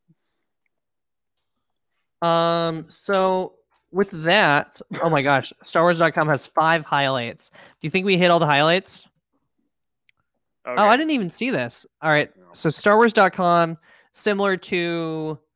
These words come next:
Speaker 1: what was the one that Clone Wars did?
Speaker 2: I think this is plagiarizing.
Speaker 1: No, it's not. We're referencing the material.
Speaker 2: Oh, okay.
Speaker 1: Right? So, um, oh my gosh, what were,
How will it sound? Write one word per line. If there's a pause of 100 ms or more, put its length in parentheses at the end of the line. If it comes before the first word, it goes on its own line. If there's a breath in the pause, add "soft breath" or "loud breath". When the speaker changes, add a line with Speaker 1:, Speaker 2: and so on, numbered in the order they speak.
(220)
Speaker 1:
what
was
the
one
that
Clone
Wars
did?
Speaker 2:
I (180)
think
this
is
plagiarizing. (1120)
Speaker 1:
No,
it's
not.
We're
referencing
the
material. (480)
Speaker 2:
Oh,
okay. (580)
Speaker 1:
Right?
So,
um,
oh
my
gosh,
what
were,